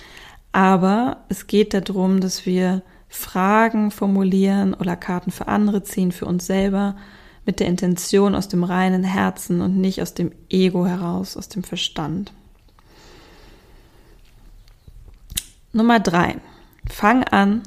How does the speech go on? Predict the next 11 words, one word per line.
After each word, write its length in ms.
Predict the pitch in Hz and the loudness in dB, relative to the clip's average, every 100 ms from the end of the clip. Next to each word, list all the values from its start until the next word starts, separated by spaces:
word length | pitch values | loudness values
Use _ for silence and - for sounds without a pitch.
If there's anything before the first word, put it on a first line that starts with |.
| - - | -12 -14
zu 180 | - 262 | 2 6
mischen. 520 | 233 196 - 165 185 - - - - | 6 4 0 -2 -4 -10 -16 -14 0
<laughs> 1000 | 247 - 180 - - - - - - 220 | 2 4 0 0 -12 -12 -14 -14 -16 -2
Und 120 | 226 | 4
während 300 | 226 277 285 | 4 4 4
du 80 | 247 | 2
so 100 | 202 | 2
vor 200 | 196 190 | 2 2
dich 160 | 175 - | 2 4
hin 260 | 285 262 | 6 6
mischst 580 | 220 262 403 - - - | 6 4 2 -2 -4 -8